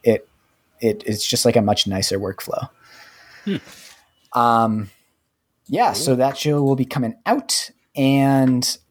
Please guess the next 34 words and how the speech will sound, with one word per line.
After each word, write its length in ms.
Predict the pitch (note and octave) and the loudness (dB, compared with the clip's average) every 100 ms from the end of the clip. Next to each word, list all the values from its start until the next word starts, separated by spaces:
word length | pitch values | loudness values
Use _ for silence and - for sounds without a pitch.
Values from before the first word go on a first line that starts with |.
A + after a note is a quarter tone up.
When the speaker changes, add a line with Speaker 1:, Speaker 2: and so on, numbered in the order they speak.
| _ | _
Speaker 1:
I'm 480 | - B2+ C3 C3+ C3+ - | -2 0 2 2 2 0
working 500 | C3+ G#3 B3 A3+ - | 0 0 0 -2 -2
on 440 | B2+ C3 C3 B2+ B2+ | 0 2 2 0 -2
a 180 | A2+ | -4
secret 540 | A2+ - - F3+ D3 - | -4 -4 -4 -4 -4 -2
project 400 | A#2+ A2+ C3 C3+ | 2 2 2 0
that 80 | A2+ | -2
I 100 | G#2+ | -2
cannot 560 | - A2 A2+ D#3 - | -4 -2 0 0 -2
talk 280 | - F#2+ G2+ | -8 -10 -10
about. 500 | - - A#2 - - - - | -8 -4 -4 -2 -6 -10 -8
Um, 440 | G2+ G2 F#2+ F#2+ - - | -4 -2 -2 -6 -8 -4
maybe 160 | A2+ | 0
I'll 80 | A#2 | 0
give 140 | A#2 | 0
some 140 | - A2 | -4 -4
more 160 | G#2+ | -4
hint. 260 | G#2 B2 A2+ - _ _ _ - | -6 -8 -8 -12 _ _ _ -10
Speaker 2:
Is 120 | G2+ | -8
this 160 | G2 | -4
a-, 140 | C3 B2+ - | -4 -4 -2
is 140 | C3 | -2
this 180 | B2 - | 0 -2
after 400 | A#2 A2+ - D3+ | -2 -2 0 -2
show 360 | - E3 E3 D#3+ | -2 -2 -2 -2
secret, 480 | - F3 F#3 F#3+ - | -4 -6 -6 -4 -2
Speaker 1:
It's, 180 | G#3+ | 0
Speaker 2:
or 40 | C4 | 0
Speaker 1:
like, 120 | C4 | -2
Speaker 2:
is 60 | - | -4
this 180 | A2 | -6
secret 320 | - - A#2+ A2+ | -6 -2 0 2
Speaker 1:
legally 400 | B2 C#3 D3 E3+ | 2 2 2 0
Speaker 2:
secret? 520 | - F#3 F3+ F#3+ F#3+ | 0 -2 -2 -2 0